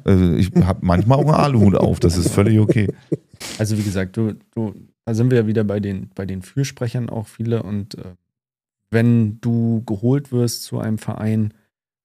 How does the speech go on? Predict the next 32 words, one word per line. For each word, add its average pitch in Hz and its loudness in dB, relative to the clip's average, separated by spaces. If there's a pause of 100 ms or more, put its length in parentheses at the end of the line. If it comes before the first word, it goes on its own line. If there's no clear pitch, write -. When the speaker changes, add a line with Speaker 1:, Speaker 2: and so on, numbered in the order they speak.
(260)
Speaker 2:
da 92 -6 (200)
beziehen 107 -2
wir 101 2
es 92 -6
jetzt 101 -4
mal 101 -4
auf 101 -10
den 101 -4
Männerbereich 107 -2
oder 104 -6
auch 104 -14 (100)
vielleicht 107 -6
schon 104 -6
U 104 -6
neunzehn 104 -4 (440)
und 98 -8
U 101 -6
siebzehn 104 -2
wird's 95 -6
wahrscheinlich - -10
auch 92 -6
schon 98 -6
sein, 92 -6
aber 95 -6
wenn 101 -2
der 101 0
geholt 101 -2
wird 110 -2
und 98 -8
mit 104 -6
Vorschusslorbeeren 110 -2
kommt, 117 -2